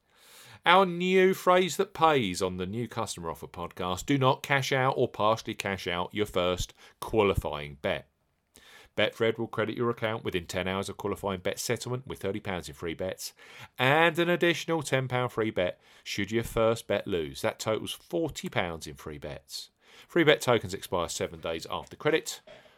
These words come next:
and full terms and conditions apply. I think that's just about it for this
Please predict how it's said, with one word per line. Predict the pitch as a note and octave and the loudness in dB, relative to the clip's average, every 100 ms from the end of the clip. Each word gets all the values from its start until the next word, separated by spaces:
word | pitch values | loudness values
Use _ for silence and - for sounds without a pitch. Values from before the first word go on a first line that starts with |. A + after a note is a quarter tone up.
| _ | _
and | G3 | -8
full | - A#3+ D#3 B2+ - _ _ _ | 10 12 12 6 -4 _ _ _
terms | - D3 F#2+ F2 F#2+ - - _ - | 2 4 6 2 -4 -8 -10 _ -10
and | D3+ | -4
conditions | F3+ C#3+ - D#2+ E2+ F#2 | 2 2 2 -4 -6 -6
apply. | C3+ F3+ G3 | -2 2 4
I | C#3 | 2
think | - C#4 E4 | 2 -8 -6
that's | C#4+ G3+ | -10 -6
just | - D3 C#3+ | -6 -4 0
about | C#3 D3 G3+ | 2 4 2
it | C4+ - | 0 -4
for | B2+ | -2
this | A2+ F#2 - | 0 0 -4